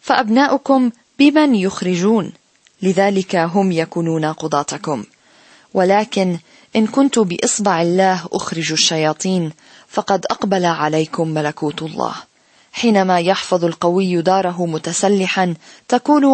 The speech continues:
أمواله في أمان. ولكن متى جاء من هو أقوى منه، فإنه يغلبه وينزع سلاحه الكامل الذي اتكل عليه ويوزع غنائمه. من ليس معي فهو علي،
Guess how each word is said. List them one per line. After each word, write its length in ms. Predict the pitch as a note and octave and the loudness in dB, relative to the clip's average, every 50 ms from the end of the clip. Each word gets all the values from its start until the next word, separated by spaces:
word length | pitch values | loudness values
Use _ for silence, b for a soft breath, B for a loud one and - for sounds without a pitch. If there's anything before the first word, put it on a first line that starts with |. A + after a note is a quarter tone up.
| - | 4
أمواله 580 | - G#3+ G3 F#3 F#3+ F#3+ F#3 F3 E3+ E3+ E3 D#3 | 2 0 0 0 2 2 2 2 0 -2 -2 -4
في 300 | D3+ - - D#3 - D#3 | -6 -6 -8 -8 -6 -6
أمان. 280 | D#3 D#3+ D3 B2 - - - b b b b b b b b - | -4 -4 -4 -6 -6 -8 -14 b b b b b b b b -2
ولكن 680 | G3 F3+ E3+ F3+ F#3+ G3 - - G#3 F#3+ F#3+ F#3+ F#3 | 0 2 2 2 0 0 0 -2 0 0 0 0 0
متى 240 | F3+ F#3 - F#3 F3 | 0 0 2 2 2
جاء 420 | F3+ - G#3+ A3 G#3 F3+ G#3 G3+ | 2 4 4 4 2 2 2 0
من 200 | F#3+ F#3 F#3+ F#3+ | 0 0 0 0
هو 260 | G3 F#3+ G#3+ G#3 G3 F#3 | 0 0 0 2 2 2
أقوى 440 | F3+ - - - - - F#3 E3 | 0 0 -2 -4 -2 -2 0 0
منه، 440 | E3 G3 A3 G#3+ G3+ F#3+ G3+ F#3+ F3 b b b b b b - | 2 2 0 0 0 0 -2 -2 -4 b b b b b b -8
فإنه 520 | - F#3+ - F#3 G3 F#3 F#3 F#3+ F3+ F3 | -4 -4 -2 -2 0 -2 0 0 -2 -2
يغلبه 560 | D#3+ E3 D#3 E3+ F#3 G3 A#3 G#3 F#3+ G3 F#3+ G3 | -2 -2 -2 -2 -2 0 0 0 0 0 0 0
وينزع 760 | G3 F#3+ F3 D#3+ D3+ D#3 F3+ G3 G#3+ F3+ G3 F3+ D#3 E3 | 0 0 0 0 0 0 0 0 2 2 0 0 0 0
سلاحه 560 | E3+ - - F3+ G3 G3+ G3+ - F#3 F3+ F3+ F#3 | -2 -2 -2 0 0 0 0 -2 -2 -2 -2 -4
الكامل 600 | F3+ - - A3+ A3 G#3+ G#3 G#3 G3+ G3 F3+ - | -4 -2 0 0 2 2 2 2 2 0 0 0
الذي 420 | - G3 F#3+ F3+ F3+ F3 E3 D#3+ | -2 -2 0 0 0 0 0 -2
اتكل 440 | D#3 - - G#3 G#3 - F#3+ F3 E3+ | -4 -4 -4 -4 -2 0 0 0 2
عليه 540 | E3 D3+ C#3+ D#3 E3+ F#3+ G#3 G3+ F3 - B B B B B B B - | 2 2 0 0 0 0 0 0 -2 -4 B B B B B B B 0
ويوزع 600 | A3 A3+ A3+ A3 G#3+ A3 G#3 F3 E3+ E3+ D3+ D#3+ | 2 2 4 4 4 4 2 2 0 0 0 0
غنائمه. 760 | D#3+ E3+ E3 E3 D#3+ C#3+ - E3 D#3+ D#3 D#3 E3 D#3+ A#2+ - b b b b b b b b b b b - | 0 -2 -2 -2 -2 -2 -4 -4 -4 -4 -4 -4 -6 -8 -8 b b b b b b b b b b b 0
من 160 | A#3+ B3 A#3+ | 2 2 4
ليس 240 | B3+ C4+ B3+ - C4 | 2 2 2 2 2
معي 460 | B3 B3+ D4+ D#4 C#4 B3+ B3 A#3+ A#3 | 2 2 2 2 2 2 2 2 0
فهو 420 | - - A#3 A3 F#3 G3+ G3 F3+ | 0 0 0 0 2 2 2 2
علي، 600 | E3+ D#3 C3+ D3 D3+ D#3 D#3 E3 D#3 C3+ - - | 0 0 -2 -2 -2 0 0 0 -2 -2 -6 -8